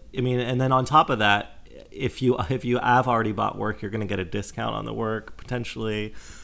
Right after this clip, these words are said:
You know, there's all kinds of, there's a whole social network that underpins the art economy that is lost on,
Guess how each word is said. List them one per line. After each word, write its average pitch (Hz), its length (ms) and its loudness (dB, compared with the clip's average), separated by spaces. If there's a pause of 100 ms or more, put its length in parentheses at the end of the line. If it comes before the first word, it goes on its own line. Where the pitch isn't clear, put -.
(180)
You 123 100 -2
know, 117 60 2
there's 120 140 0
all 127 140 0
kinds 127 240 -2
of, 110 280 -4 (280)
there's 127 160 2
a 131 60 2
whole 151 180 2
social 131 420 -2
network 95 440 -6
that 95 140 -4
underpins 92 640 -8 (100)
the 98 120 -8
art 98 180 -6
economy 92 460 -8
that 92 240 -10
is 101 180 -6
lost 92 500 0
on, 90 300 -6